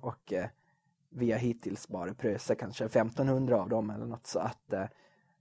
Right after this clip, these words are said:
det är vårt försäkringsbolag som tar hand om den stora delen där, och det känns skönt att liksom slippa, slippa göra det där hårda valet. Det är ju, det är ju klyschigt att tala om det här när det handlar om djur, men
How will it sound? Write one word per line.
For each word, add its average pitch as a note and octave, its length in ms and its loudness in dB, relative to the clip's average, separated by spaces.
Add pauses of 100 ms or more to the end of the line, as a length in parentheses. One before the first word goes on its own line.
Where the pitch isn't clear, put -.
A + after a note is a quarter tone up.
det A#2+ 120 2
är C3 140 8
vårt C#3+ 380 8
försäkringsbolag D#3+ 1040 6
som B2 180 -4
tar B2 140 4
hand D3 320 6
om A#2+ 160 2
den A#2+ 160 0
stora C#3 480 2
delen C3 360 6
där, B2 160 8
och C3 60 4
det D3+ 80 2
känns E3+ 220 -2
skönt G#3 420 2
att B2 60 4
liksom B2+ 220 -2
slippa, D3 640 2 (800)
slippa - 420 2
göra C#3+ 400 10
det B2 140 2
där B2+ 100 4
hårda C3+ 440 6
valet. C#3+ 600 6
Det C#3+ 80 4
är C#3+ 100 8
ju, B2 260 4
det B2+ 100 -2
är C#3 40 4
ju C#3 80 4
klyschigt - 600 -2
att C3 60 -16
tala C3+ 360 6
om A#2 100 -2
det A2 60 -2
här A#2 240 2
när G#2+ 140 -2
det A#2+ 60 2
handlar A#2+ 240 0
om A#2+ 80 -2
djur, C3 280 4
men A#2+ 260 -2